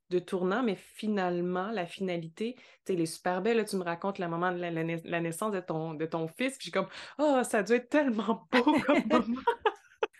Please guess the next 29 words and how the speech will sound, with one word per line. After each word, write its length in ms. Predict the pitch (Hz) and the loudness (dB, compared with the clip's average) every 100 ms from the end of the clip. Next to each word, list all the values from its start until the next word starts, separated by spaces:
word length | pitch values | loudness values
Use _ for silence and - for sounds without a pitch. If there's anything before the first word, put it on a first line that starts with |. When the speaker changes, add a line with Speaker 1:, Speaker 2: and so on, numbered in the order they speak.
| - | 0
Speaker 2:
Ah, 120 | 254 | 4
mais 80 | 196 | 4
c'était 440 | - 185 - 240 | 4 0 6 8
le 300 | 220 208 240 | 10 8 6
plus 140 | 240 220 | 6 4
beau 280 | 214 233 214 | 6 4 4
jour 220 | 214 247 | 4 4
de 100 | 214 | 4
ma 180 | 196 180 | 2 0
vie 220 | 180 247 | 0 2
à 100 | 185 | 0
ce 220 | 165 185 170 | -2 -4 -4
jour, 240 | 180 226 | -2 -2
là. 140 | 202 | -2
C'était 180 | 196 180 | -2 -4
vraiment 500 | 160 185 190 214 269 - _ - | -4 -2 0 0 -2 -6 _ -6
une 380 | 180 175 175 | -2 2 2
belle 300 | 170 226 233 | 4 4 4
naissance, 420 | 208 170 202 214 196 | 2 0 -4 -4 -4
un 140 | 175 | -2
beau 260 | 180 202 247 | 0 4 4
moment, 340 | 220 185 226 | 4 2 -2
puis 120 | 202 | -2
j'ai 140 | 170 180 | -2 -2
un 100 | 180 | -2
beau 280 | 175 233 | 0 0
souvenir 320 | 247 208 202 202 | 0 0 2 2
de 140 | 185 | 0
ça. 240 | 175 240 | -2 -4